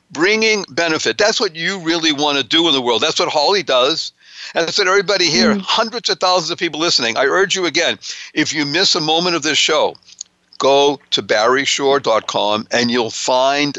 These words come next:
Speaker 1: this show. Share it. It needs to be shared because why? Clara Barton started the Red Cross. Think of that.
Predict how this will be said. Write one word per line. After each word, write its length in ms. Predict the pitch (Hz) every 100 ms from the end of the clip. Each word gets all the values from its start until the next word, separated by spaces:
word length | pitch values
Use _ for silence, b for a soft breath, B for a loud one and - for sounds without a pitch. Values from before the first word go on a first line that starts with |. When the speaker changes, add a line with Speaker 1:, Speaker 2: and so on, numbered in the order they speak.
| -
Speaker 1:
this 480 | 104 120 123 - -
show. 480 | - 131 120 107 104 B B
Share 600 | - - - 143 143 127
it. 200 | 90 - B B
It 200 | 139 131
needs 340 | 127 190 240 -
to 100 | 180
be 120 | 151
shared 440 | 123 - 170 147 120
because 300 | 139 135 113
why? 540 | 120 120 110 135 240 _ - B B B -
Clara 360 | - 170 185
Barton 540 | 226 139 156 110 104 101
started 400 | - 160 147 135
the 80 | 135
Red 220 | 123 117
Cross. 600 | - 117 90 - - - _ _
Think 260 | - 214 180
of 80 | 143
that. 260 | 107 82